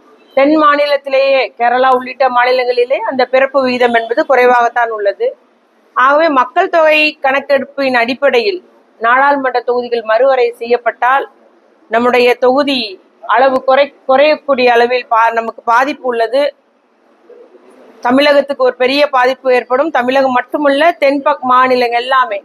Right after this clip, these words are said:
கேரளாவுல கூட எட்டு தொகுதி குறைய உள்ளது என்பதை, நம்முடைய அந்த ஆபத்தை முன்கூட்டியே நம்முடைய முதலமைச்சர் அவர்கள் நமக்கு உணர்த்தியுள்ளார்கள்.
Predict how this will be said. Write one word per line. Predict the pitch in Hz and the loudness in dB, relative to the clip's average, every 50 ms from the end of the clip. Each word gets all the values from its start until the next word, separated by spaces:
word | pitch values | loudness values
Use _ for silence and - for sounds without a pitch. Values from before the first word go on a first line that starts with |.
| _ | _
கேரளாவுல | 262 269 277 269 269 269 262 262 254 240 | 0 0 2 2 2 2 2 2 2 2
கூட | 269 277 269 254 | 2 2 2 2
எட்டு | - - 262 - | 0 -2 -2 0
தொகுதி | 254 254 262 277 - - | 2 2 0 0 -2 -2
குறைய | 240 240 240 240 240 | 0 2 2 2 2
உள்ளது | 233 233 226 233 226 | 0 0 0 0 -2
என்பதை, | 220 214 220 233 285 320 285 | -2 -2 -2 0 0 2 0
நம்முடைய | 254 233 226 226 233 233 233 226 220 | 0 -2 0 0 2 2 4 4 2
அந்த | 214 - 214 202 208 233 | 2 2 2 2 2 2
ஆபத்தை | 285 285 285 277 - - - - 294 - - _ _ _ _ _ _ _ _ _ _ _ _ _ _ _ | 2 0 -2 -4 -4 -4 -4 -4 -4 -8 -14 _ _ _ _ _ _ _ _ _ _ _ _ _ _ _
முன்கூட்டியே | - 277 302 302 302 302 285 285 277 277 302 302 | 0 0 0 2 2 0 0 0 0 0 2 0
நம்முடைய | 277 254 240 240 233 226 | 0 0 0 -2 -2 0
முதலமைச்சர் | 233 233 254 262 262 254 254 - 240 233 | 0 0 0 0 -2 -4 -6 -2 0 0
அவர்கள் | 233 233 240 277 269 247 | 2 2 0 0 -2 0
நமக்கு | 220 220 214 - 214 214 220 | -2 -2 -2 -2 -2 0 2
உணர்த்தியுள்ளார்கள். | 233 262 262 262 - 262 247 233 226 226 220 220 220 - 277 302 | 0 0 0 0 0 0 2 2 2 2 0 0 0 -2 -4 -4